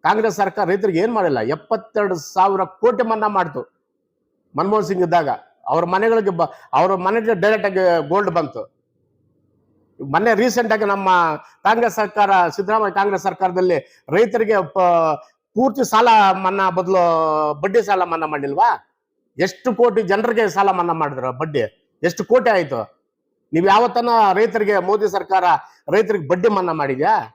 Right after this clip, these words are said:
ನೀವು ಅಸಲು ಮನ್ನಾ ಮಾಡಲ್ಲ, ಬಿಟ್ಬಿಡಿ.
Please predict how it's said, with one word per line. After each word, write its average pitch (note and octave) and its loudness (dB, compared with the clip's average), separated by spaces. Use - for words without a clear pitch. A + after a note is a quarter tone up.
ನೀವು D3+ 2
ಅಸಲು E3+ 0
ಮನ್ನಾ A#3 2
ಮಾಡಲ್ಲ, A3 2
ಬಿಟ್ಬಿಡಿ. F#3+ 0